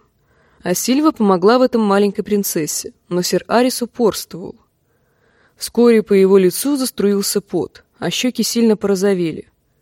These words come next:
«Еще немного, и он совсем испечется в своей парче», думала Арианна.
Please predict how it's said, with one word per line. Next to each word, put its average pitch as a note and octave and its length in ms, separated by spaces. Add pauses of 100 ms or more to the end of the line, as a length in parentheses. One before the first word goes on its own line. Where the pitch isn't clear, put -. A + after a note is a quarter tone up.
(960)
«Еще C4+ 300
немного, A#3+ 640 (100)
и - 80
он D4 140
совсем C4 460
испечется C4+ 560
в - 20
своей F#3+ 260
парче», F#3 460
думала D#3 380
Арианна. D#3+ 540